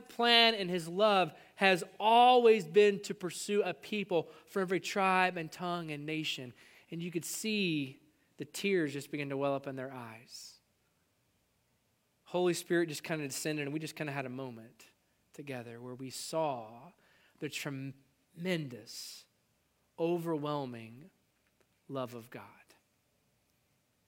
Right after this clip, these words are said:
The promise God has made to you is in a similar way to pursue you, to run after you.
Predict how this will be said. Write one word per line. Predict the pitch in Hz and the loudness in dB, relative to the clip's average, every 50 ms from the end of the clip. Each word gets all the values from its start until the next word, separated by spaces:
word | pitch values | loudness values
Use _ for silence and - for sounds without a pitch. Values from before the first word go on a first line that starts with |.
| _ - - - _ | _ -20 -20 -18 _
The | - 151 | -12 -12
promise | - - - 170 175 185 190 190 180 - | -8 -4 -2 0 0 0 0 -2 -4 -4
God | - - 165 160 160 147 | -2 0 2 2 2 2
has | 143 139 131 131 | -2 -4 -4 -4
made | 135 139 135 135 131 135 | -6 -6 -6 -6 -6 -10
to | - - | -12 -12
you | 123 123 120 120 120 117 110 104 101 98 107 131 185 185 _ _ _ _ _ _ _ _ _ _ _ _ _ _ _ _ _ _ | -12 -10 -10 -10 -10 -10 -12 -12 -16 -18 -20 -20 -20 -20 _ _ _ _ _ _ _ _ _ _ _ _ _ _ _ _ _ _
is | - 139 | -10 -8
in | 139 135 | -8 -8
a | 131 120 | -8 -8
similar | - - - 147 143 139 135 131 131 127 | -10 -8 -8 -6 -6 -6 -6 -6 -6 -6
way | 120 123 120 117 120 - | -6 -8 -8 -10 -12 -14
to | - - 135 | -14 -14 -14
pursue | - - - 123 - - - - - 131 | -14 -12 -12 -12 -10 -10 -10 -10 -8 -8
you, | 123 120 113 110 107 107 113 123 127 _ _ _ _ _ _ _ | -8 -8 -10 -12 -16 -20 -20 -20 -20 _ _ _ _ _ _ _
to | - - 135 | -10 -8 -6
run | 131 127 123 120 - _ - | -6 -6 -8 -8 -12 _ -14
after | 127 117 113 - - - - 113 | -12 -12 -12 -14 -16 -18 -18 -18
you. | 104 107 107 107 123 | -18 -20 -20 -20 -20